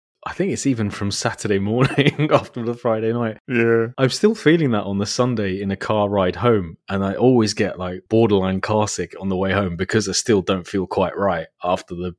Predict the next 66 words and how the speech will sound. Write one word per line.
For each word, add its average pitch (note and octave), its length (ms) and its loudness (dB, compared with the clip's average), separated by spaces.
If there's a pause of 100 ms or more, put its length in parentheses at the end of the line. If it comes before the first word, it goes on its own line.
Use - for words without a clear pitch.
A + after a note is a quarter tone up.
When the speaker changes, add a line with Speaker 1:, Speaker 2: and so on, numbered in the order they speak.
Speaker 1:
previous F2+ 380 -2
night's D2 200 -10
hangover. F#2+ 440 -8 (440)
Maybe F3 160 2
the C3 80 4
train A#2+ 280 0
will F#2+ 80 -4
be E2+ 100 -10
different E2 340 -12
this - 160 -14
year. D#2+ 180 -18 (300)
Speaker 2:
Maybe. B2+ 340 4
Are D#3 60 10
you F#3 120 6
getting F#3 180 6
the F3+ 60 0
train F3 260 2
back A2+ 140 4
this A2 200 -6
year? G#2 280 -4
Speaker 1:
Yes, G2 300 -10
I'm F#2 80 -14
getting F#2 140 -12
the F2 60 -16
train F2+ 200 -18
back. F2 160 -20
Speaker 2:
'Cause A#2+ 140 -2
you're C3+ 60 -2
getting C#3 180 2
a C3 40 6
lift C#3 240 4
up C#3 140 6
with A2+ 140 -2
me, A#2+ 160 2
aren't A#2 180 0
you? G#2 80 -4
But G#2 160 -4
then G#2+ 160 -2
the G#2+ 60 -4
train A2 260 -2
home. A2 300 0 (160)
Speaker 1:
Yes, - 360 -8
absolutely. E2+ 540 -12
Yeah. E2 140 -14 (520)
Speaker 2:
Yeah. G#2 220 -6 (180)
Well, F#3 120 4
that E3+ 120 4
might A2+ 160 0
be G2+ 60 0
all F#2 60 2
right. F2 120 -2 (240)
Speaker 1:
Well, D#3+ 100 6
not G3 140 6
really D#3+ 220 6
a B2 40 4
lift C3 280 2
up. F#2 140 2
It's - 100 -10
a G#2+ 40 0
lift B2 220 -2
across, - 600 -4
really, D#2 240 -10
for - 120 -18
you, E2+ 140 -12
isn't D#2+ 160 -14
it? D2 120 -18